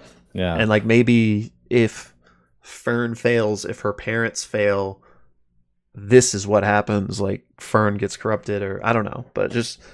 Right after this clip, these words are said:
Speaker 2: the fact that there are two crowns made me be like, "Wait a minute."
Speaker 1: Yeah.
Speaker 2: What if?
Speaker 1: Well, and that's, that's a great call out. And there's also the detail,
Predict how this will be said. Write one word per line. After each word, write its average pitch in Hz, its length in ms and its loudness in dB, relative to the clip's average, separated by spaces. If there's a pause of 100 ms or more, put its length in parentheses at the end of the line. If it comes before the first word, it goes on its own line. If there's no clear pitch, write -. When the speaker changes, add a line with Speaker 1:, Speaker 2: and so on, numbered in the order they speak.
(420)
Speaker 2:
the 139 80 -14
fact 208 240 -2
that 175 100 -12
there 180 140 0
are 175 60 0
two 233 200 -4
crowns 147 640 -2
made 117 160 -4
me 117 80 -4
be 117 160 -4
like, 127 180 -2
"Wait - 140 -8
a - 20 -8
minute." 107 240 -8 (640)
Speaker 1:
Yeah. 110 280 2
Speaker 2:
What 131 160 0
if? 143 80 6
Speaker 1:
Well, 143 160 4
and 131 140 -4
that's, - 360 -2
that's 147 240 0
a 139 60 -6
great 120 220 0
call 113 220 2
out. 110 380 0 (100)
And 135 140 2
there's 127 140 0
also 135 480 0
the 117 100 0
detail, 117 640 0